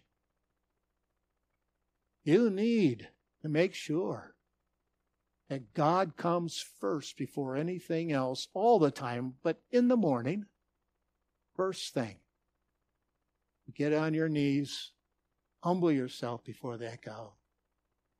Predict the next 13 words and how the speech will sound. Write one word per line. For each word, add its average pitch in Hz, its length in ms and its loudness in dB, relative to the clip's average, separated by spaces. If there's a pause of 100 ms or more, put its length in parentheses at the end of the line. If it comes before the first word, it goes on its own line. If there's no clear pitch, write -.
(340)
Drown 135 680 4
the 120 160 -4
old 147 480 -4
person 131 500 -10
in 107 120 -20
sorrow 120 500 -10
and 104 100 -18 (120)
repentance. - 840 -18 (1800)
So - 100 -8
that 120 140 -2
made 147 320 6
all 170 260 6
clean, 151 560 -4